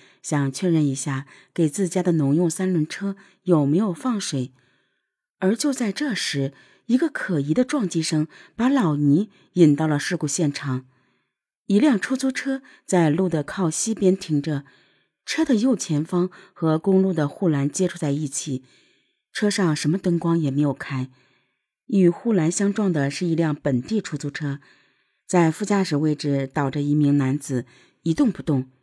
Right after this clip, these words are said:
已经没有任何生命迹象。死者的头部呢，渗出了很多血迹。警方推测，这起事故可能是由正在行驶的出租车突然失控造成的。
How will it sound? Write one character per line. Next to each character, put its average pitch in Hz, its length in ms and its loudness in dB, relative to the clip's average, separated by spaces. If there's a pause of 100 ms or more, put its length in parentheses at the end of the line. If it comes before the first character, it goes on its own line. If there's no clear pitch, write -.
(120)
已 139 100 0
经 147 180 2
没 151 100 6
有 160 120 2
任 156 180 -2
何 143 200 -6
生 208 200 -4
命 214 140 -2
迹 151 160 -6
象。 135 320 -6 (500)
死 - 280 0
者 262 100 0
的 170 100 -4
头 147 220 -4
部 165 200 -2
呢， 139 180 0 (240)
渗 170 240 2
出 160 120 -6
了 147 160 -2
很 135 240 -4
多 156 200 -4
血 185 260 -6
迹。 131 320 -10 (920)
警 180 180 0
方 226 180 0
推 196 180 -2
测， 165 320 -4 (280)
这 - 120 2
起 - 200 -2
事 - 180 -2
故 151 260 -2
可 156 160 -4
能 147 140 2
是 165 200 -2
由 151 180 0
正 175 180 -2
在 151 140 -2
行 151 240 -4
驶 156 120 -8
的 143 120 -4
出 160 180 -8
租 160 140 -6
车 160 320 -6 (340)
突 - 140 -2
然 185 180 0
失 - 160 -4
控 254 340 -2
造 151 240 -4
成 139 220 -4
的。 139 200 -6